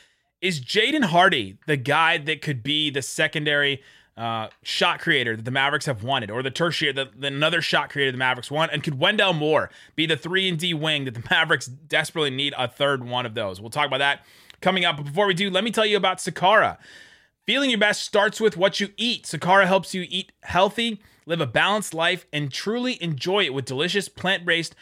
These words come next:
uh, transformational nutrition that builds a foundation for living your best body. Now is the time to seek wellness, joy, and abundance in all <laughs> areas of your life. I was just thinking about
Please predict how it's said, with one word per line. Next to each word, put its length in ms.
uh, 320
transformational 680
nutrition 420
that 200
builds 260
a 40
foundation 520
for 120
living 300
your 100
best 400
body. 380
Now 340
is 100
the 60
time 300
to 40
seek 280
wellness, 380
joy, 200
and 120
abundance 380
in 80
all 280
<laughs> 20
areas 360
of 80
your 120
life. 340
I 100
was 100
just 140
thinking 260
about 340